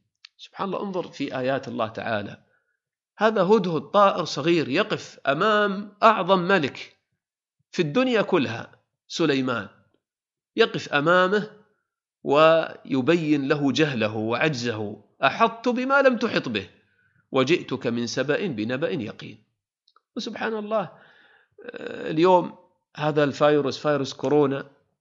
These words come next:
كأنه يقف أمامنا، أمام البشرية كلها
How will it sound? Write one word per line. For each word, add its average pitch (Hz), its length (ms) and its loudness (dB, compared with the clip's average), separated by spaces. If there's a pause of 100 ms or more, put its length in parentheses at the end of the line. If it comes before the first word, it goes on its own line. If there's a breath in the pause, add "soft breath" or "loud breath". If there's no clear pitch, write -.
كأنه 147 720 -4
يقف 147 520 -6 (100)
أمامنا، 117 680 -2 (600)
أمام 165 320 2
البشرية 151 580 -2
كلها 110 640 -6